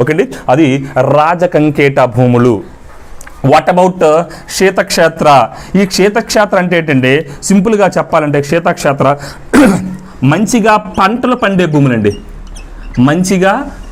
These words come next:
పంటలు పండే భూములు, పంటలు పండే భూములు, మంచిగా పంటలు పండే భూములను మనం ఏమంటామంటే క్షేతక్షేత్ర అంటామండి.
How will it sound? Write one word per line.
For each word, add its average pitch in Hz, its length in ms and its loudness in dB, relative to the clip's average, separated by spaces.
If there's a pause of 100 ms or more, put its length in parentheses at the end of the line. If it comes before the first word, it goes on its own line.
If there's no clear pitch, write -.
పంటలు 214 440 0
పండే 175 420 2
భూములు, 135 640 2 (640)
పంటలు 190 580 0 (320)
పండే 160 500 4
భూములు, 135 840 2 (640)
మంచిగా 190 500 2
పంటలు 185 520 -2
పండే 180 400 0
భూములను 147 460 2
మనం 123 140 2
ఏమంటామంటే 131 640 0 (320)
క్షేతక్షేత్ర 180 880 0
అంటామండి. 120 540 0